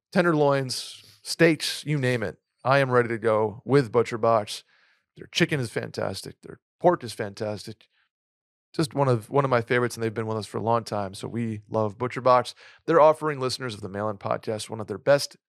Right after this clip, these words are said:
deals yet. One hundred percent grass-fed chuck roast and a whole organic chicken free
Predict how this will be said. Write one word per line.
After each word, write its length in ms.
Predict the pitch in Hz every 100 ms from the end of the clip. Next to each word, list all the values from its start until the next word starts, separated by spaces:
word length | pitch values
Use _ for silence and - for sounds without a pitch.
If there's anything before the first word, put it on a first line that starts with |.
| _ _ _
deals 440 | 117 113 104 - _ _
yet. 260 | 110 - _ _ _ _ _ _ _ _ _
One 240 | 123 175
hundred 220 | 147 143
percent 400 | 127 113 123 110 - _ _ _ _ _ _
grass-fed 840 | 123 135 135 - - 120 120 117 - _ _
chuck 260 | 196 196
roast 440 | 113 104 139 - - _ _ _ -
and 120 | 135
a 40 |
whole 580 | 113 - 220 131 143 - _ _ _
organic 420 | 127 123 131 120
chicken 340 | - 143 135 127
free 440 | - 185 170 -